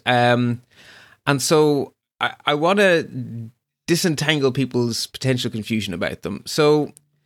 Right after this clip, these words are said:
package dot J S O N is where all of your node-related information goes, and among that information are the list of the modules that your code depends on.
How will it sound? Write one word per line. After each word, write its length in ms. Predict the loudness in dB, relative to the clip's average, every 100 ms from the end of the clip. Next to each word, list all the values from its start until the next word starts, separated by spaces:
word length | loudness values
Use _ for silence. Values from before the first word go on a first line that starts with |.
| _ _ _ _ _ -2
package 440 | -2 0 -4 -4
dot 220 | -2 -2
J 180 | 0 0
S 140 | 2 0
O 40 |
N 240 | -2 -4 -6
is 160 | -6 0
where 360 | 2 4 2
all 260 | 2 2 2
of 100 | 2
your 120 | 0
node-related 760 | 2 0 0 0 0 2 0 -2
information 600 | -4 -2 -4 -2 -4 -2
goes, 600 | -2 -2 -4 -4 -6 -10 _
and 140 | -2 2
among 460 | 4 4 4 2
that 220 | 2 2
information 840 | 2 0 0 2 2 2 0 -2 -4 -6 _ _ _ _ _ _ -20 _ 0
are 240 | 2 4
the 200 | 2 0
list 440 | 2 2 0 -4 -8
of 680 | 0 2 4 4 2 -4 -12 -10
the 200 | 0 2
modules 1120 | 2 4 2 2 2 2 2 0 -2 -4 -6 -10 _ _ _ 0
that 280 | 2 0 _ -10
your 280 | -2 0 0
code 420 | 2 2 2 0
depends 420 | 0 2 2 2
on. 240 | -2 -4